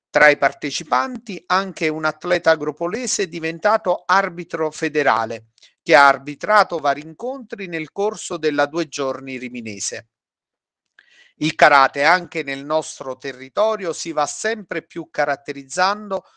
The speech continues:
come una disciplina in grado di accompagnare la crescita umana e sportiva dei giovani, un modo per educarsi alla disciplina e al rispetto dell'avversario,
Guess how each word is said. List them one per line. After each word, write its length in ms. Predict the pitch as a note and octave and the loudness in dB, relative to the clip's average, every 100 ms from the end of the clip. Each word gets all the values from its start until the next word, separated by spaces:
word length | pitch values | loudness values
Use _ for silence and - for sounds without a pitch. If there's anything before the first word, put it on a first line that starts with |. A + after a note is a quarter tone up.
| _ _ _ | _ _ _
come 280 | - A3+ A3 | -4 -2 -2
una 240 | G#3 F#3+ | 0 0
disciplina 880 | F3+ F#3 - G#3 - A#3 A3 D3 C3+ | -2 -8 -10 -12 -12 -10 -8 -8 -8
in 160 | C#3 | -6
grado 420 | D#3 F3 D#3+ C#3+ C3 | 2 4 4 2 -4
di 100 | C3+ | -4
accompagnare 960 | C3 - D3+ D3 E3 E3+ A3 A3 G#3 | -4 -6 -8 0 0 0 0 0 0
la 140 | D#3 D#3 | 0 0
crescita 580 | E3+ F3 - D#3 C#3+ C#3 | -2 -6 -8 -4 0 0
umana 580 | C#3+ E3 F#3 F#3 F3 | 0 2 2 2 -2
e 80 | E3 | -4
sportiva 640 | C#3 - C#3+ - D#3 C#3 | -6 -8 -10 -10 -6 -4
dei 180 | C3+ C3+ | -4 -6
giovani, 560 | B2+ D#3+ D3 A#2 A2 G#2+ _ _ _ _ _ - | -8 -6 -4 -6 -12 -18 _ _ _ _ _ -8
un 160 | F3 | -6
modo 340 | G#3 B3+ A#3+ G3 | -2 -2 0 -2
per 200 | F3 D#3+ | -2 -4
educarsi 760 | D#3 D#3 G3+ A3 - - E3 | -8 -2 0 2 0 -4 0
alla 220 | D3 D3 | 0 0
disciplina 1000 | C#3+ C#3 - D3 F#3+ B3 C#4 A3 F3 F3+ | -4 -8 -10 -10 -12 -10 -4 0 0 -2
e 180 | - D#3+ | -4 2
al 160 | D3+ C#3+ | 2 0
rispetto 540 | D#3 - E3+ D#3+ E3 | -12 -6 -4 -4 -6
dell'avversario, 1000 | D3 C#3+ C3+ C#3 - - E3+ C3 A2+ G2+ | -4 -2 -2 -4 -6 2 2 2 -2 -12